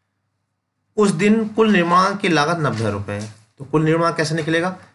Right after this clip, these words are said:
एक्स की हम किससे मल्टीप्लाई कर देंगे? इससे। तो कुल निर्माण निकल के आ जाएगा,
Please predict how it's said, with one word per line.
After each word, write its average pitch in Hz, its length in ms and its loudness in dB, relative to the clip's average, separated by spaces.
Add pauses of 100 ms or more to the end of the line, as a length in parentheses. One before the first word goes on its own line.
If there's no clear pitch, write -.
(280)
एक्स 147 360 0
की 139 220 -4
हम 147 180 -2
किससे 143 260 -4
मल्टीप्लाई 131 460 -2
कर 131 140 -6
देंगे? 147 260 -6 (220)
इससे। 104 300 -10 (220)
तो 143 100 -8
कुल 180 240 -4
निर्माण 117 380 -4
निकल 104 220 -8
के 110 100 -8
आ 110 80 -8
जाएगा, 98 300 -14